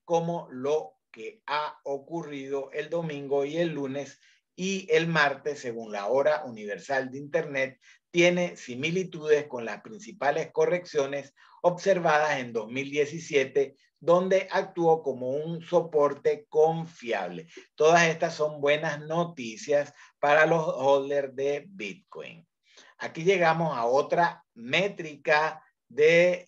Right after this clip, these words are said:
las ganancias o pérdidas realizadas. En general, podemos ver dos eventos recientes en juego según Glassnode. El primer evento, las ganancias realizadas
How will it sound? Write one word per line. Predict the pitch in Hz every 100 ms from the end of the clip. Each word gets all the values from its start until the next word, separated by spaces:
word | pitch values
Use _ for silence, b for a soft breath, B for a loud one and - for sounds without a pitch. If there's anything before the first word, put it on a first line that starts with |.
| -
las | 127 151 170 165 -
ganancias | - 123 123 147 151 151 170 165 165 - -
o | 143 143
pérdidas | 156 147 147 151 151 143 - -
realizadas. | 127 143 151 160 160 147 - 131 120 104 82 - _ _ _ _ _ -
En | 147 156 170
general, | 131 143 160 165 143 139 135
podemos | 123 123 127 147 147
ver | 139 139 139 135 _ _ _
dos | 123 156
eventos | 170 160 147 139 131 147 143 - _
recientes | 127 156 - 143 135 131 131 143 127 -
en | 151 156
juego | 160 135 120 135 135 _ _ _
según | - 196 170 156 147 147 _ _
Glassnode. | 120 135 147 160 156 - 120 120 101 82 _ b b b _
El | 156 170 175
primer | 170 139 131 143
evento, | 170 165 147 139 147
las | 143 113
ganancias | 107 107 120 151 139
realizadas | 147 143 127 135 139 139